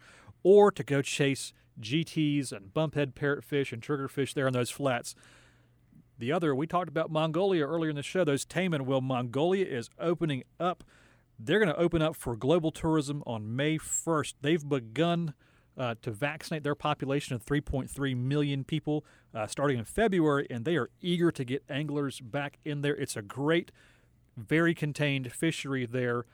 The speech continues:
because historically, Mongolians do not fish.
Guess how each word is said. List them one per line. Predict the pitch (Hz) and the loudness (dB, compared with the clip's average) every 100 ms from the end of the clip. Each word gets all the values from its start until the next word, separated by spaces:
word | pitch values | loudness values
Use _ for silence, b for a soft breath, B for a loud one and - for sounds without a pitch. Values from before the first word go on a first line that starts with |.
| b b - | b b -12
because | - 120 | -6 -4
historically, | - 113 - 180 185 - 135 123 117 - | -4 -6 -2 0 2 2 0 0 -2 -10
Mongolians | 123 113 117 139 143 127 113 | -8 -6 -2 0 2 0 -4
do | - 110 156 | -6 -2 -2
not | 131 110 - _ _ | 0 -4 -6 _ _
fish. | - 190 - - - | -4 -2 -2 -6 -16